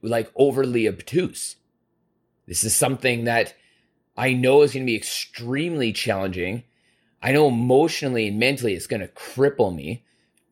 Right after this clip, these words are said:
My body physically most likely is gonna be pretty fucked up for a week or so after that. However, I don't think of it as outside the realm of possibility,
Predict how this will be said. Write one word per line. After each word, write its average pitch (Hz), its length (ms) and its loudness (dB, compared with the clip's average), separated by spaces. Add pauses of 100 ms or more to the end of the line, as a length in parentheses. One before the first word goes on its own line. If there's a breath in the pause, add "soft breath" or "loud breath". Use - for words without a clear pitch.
(120)
My 113 140 -4
body 139 380 4
physically 139 840 -2
most 135 380 0
likely 143 300 2
is 110 100 -2
gonna 110 140 -4
be 104 80 -4
pretty 117 220 -8
fucked - 480 -4
up - 240 -2
for 98 400 0
a 101 80 -2
week 117 340 -6
or 87 160 -6
so 98 260 0
after 95 360 -2
that. 71 320 -6 (960)
However, 131 680 2 (1300)
I 120 40 -4
don't 147 280 0 (340)
think 185 240 4
of 143 80 2
it 104 120 4
as 104 200 -2
outside 113 460 -2
the 95 100 -4
realm 110 320 -2
of 78 120 -8
possibility, 90 760 -6